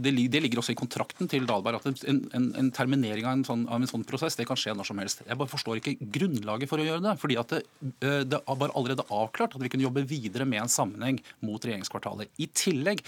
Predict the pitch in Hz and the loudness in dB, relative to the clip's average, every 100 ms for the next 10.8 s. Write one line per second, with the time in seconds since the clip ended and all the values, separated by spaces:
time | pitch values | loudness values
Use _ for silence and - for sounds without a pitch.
0 | - - 120 117 127 135 117 - 156 123 | -12 -4 -2 0 2 0 -2 -2 -2 -2
1 | 113 123 127 143 170 165 120 143 117 101 | 0 -2 -2 0 0 0 -2 -2 -2 -2
2 | 147 143 113 120 120 107 - - 110 - | 0 0 0 -2 -4 -4 -4 -4 -2 -2
3 | 175 - 98 120 127 104 104 - 110 101 | -6 -6 -4 -2 0 -2 -4 -4 -4 -4
4 | 120 110 98 101 180 196 - - 131 - | -4 -4 -4 0 0 0 -4 -6 -4 -2
5 | 98 95 117 110 - 113 113 - 110 98 | -4 -4 -6 -6 -8 -6 -6 -6 -8 -4
6 | 101 98 98 101 104 98 98 104 - 101 | -4 -4 -6 -8 -8 -6 -8 -10 -10 -10
7 | 98 - - - 117 165 - 127 139 139 | -12 -12 -14 -8 -2 0 2 4 4 2
8 | 113 123 135 135 139 117 101 165 127 - | 0 0 0 0 0 -2 0 -2 -4 -12
9 | _ - 120 123 123 - - 120 117 120 | _ -8 -2 0 0 -4 -2 0 0 -2
10 | 113 120 - 101 - 104 104 | -4 -4 -4 -4 -4 -4 -4